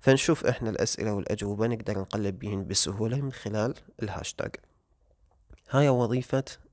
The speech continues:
الهاشتاج. فأني طبعًا كل الأسئلة والأجوبة خلي لهن هاشتاجز حتى أنتوا تقدرون توصلونهن بسهولة. أيضًا أكو، آه، شي ثاني، فائدة للهاشتاج ثانية. مثلًا عندي أني الأبر لم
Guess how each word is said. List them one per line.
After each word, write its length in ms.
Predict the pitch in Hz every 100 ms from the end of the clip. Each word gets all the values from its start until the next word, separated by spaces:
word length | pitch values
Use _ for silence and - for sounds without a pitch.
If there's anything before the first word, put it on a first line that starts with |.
| -
الهاشتاج. 600 | 101 95 95 - 92 - _ _ - - - -
فأني 420 | - 156 160 160 - -
طبعًا 280 | 131 117 127
كل 300 | - 156 151
الأسئلة 460 | 117 - - 104
والأجوبة 440 | 92 - 117 107 110
خلي 260 | - 104
لهن 240 | 104 95 90
هاشتاجز 600 | 101 104 - 123 - - _ - _
حتى 300 | 98 - 87
أنتوا 180 | 107 107
تقدرون 420 | 101 90 107 113
توصلونهن 800 | - 90 - 104 110 107 120 139 - - -
بسهولة. 560 | 117 - 92 - - - _ - - - - -
أيضًا 420 | 175 175 160 -
أكو، 420 | 139 - 139 160 - -
آه، 460 | 117 120 120 117
شي 300 | 120 - 135
ثاني، 540 | 131 - 117 113 120 160 - - - -
فائدة 380 | 110 104 101 104
للهاشتاج 600 | 98 98 95 - 107 107
ثانية. 500 | - 110 107 104 165 - - - -
مثلًا 400 | 151 147 131 120
عندي 320 | 110 123 117 123
أني 100 | 117
الأبر 380 | - 107 87
لم 260 | 92 90